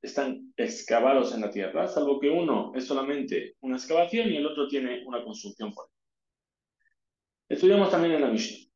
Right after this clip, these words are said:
Vezariach likach lo derech divrei Rabbi Akiva.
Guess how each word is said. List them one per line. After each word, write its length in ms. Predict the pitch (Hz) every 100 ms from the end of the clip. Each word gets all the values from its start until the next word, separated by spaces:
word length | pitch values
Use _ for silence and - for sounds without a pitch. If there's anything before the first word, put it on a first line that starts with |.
| _
Vezariach 460 | 139 147 185 196 160
likach 300 | 160 170 156
lo 160 | 160 156
derech 380 | 160 160 156 - - _ _
divrei 320 | - 143 147 143
Rabbi 220 | 143 143
Akiva. 300 | 131 139